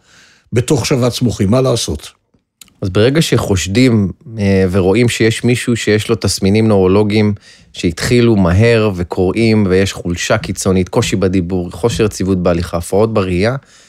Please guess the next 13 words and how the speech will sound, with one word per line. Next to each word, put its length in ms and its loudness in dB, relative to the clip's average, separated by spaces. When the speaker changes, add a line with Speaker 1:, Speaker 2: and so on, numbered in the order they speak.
Speaker 2:
הדבר 360 0
הכי 220 -6
חשוב 340 -2
שיש 280 -2
לעשות, 420 -4
זה 180 -2
לפנות 540 -4
למיון 640 0
בבית 260 -4
חולים 300 -2
גדול. 320 -2
כיוון 320 -2
שזמן 560 0